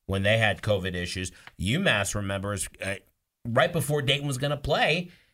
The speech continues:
they had to pause because, and that was the, a university thing. And sometimes <laughs> you, you gotta be, eh, you, and, and, and we said that Richmond just come back. Richmond's playing at, against V C U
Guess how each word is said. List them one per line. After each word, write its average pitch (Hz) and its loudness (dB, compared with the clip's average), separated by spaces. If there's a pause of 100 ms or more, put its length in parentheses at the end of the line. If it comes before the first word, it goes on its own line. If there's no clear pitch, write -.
(240)
they 175 4
had 202 2
to 120 2
pause 98 2
because, 139 2
and 127 -2
that 185 4
was 175 0
the, 147 -4
a 143 2
university 170 0
thing. 90 -6 (280)
And 117 2
sometimes 180 0
<laughs> - -20
you, 123 0 (280)
you 151 0
gotta 208 0
be, 151 -4 (800)
eh, - -4 (200)
you, 131 -4
and, 143 -4
and, 139 0
and 120 -4
we 131 0
said 147 0
that 156 2
Richmond 165 -2
just 101 -6
come 101 -2
back. 92 0
Richmond's 151 -2
playing 135 2
at, 123 -2
against 127 -2
V 131 -2
C 139 -6
U 135 -4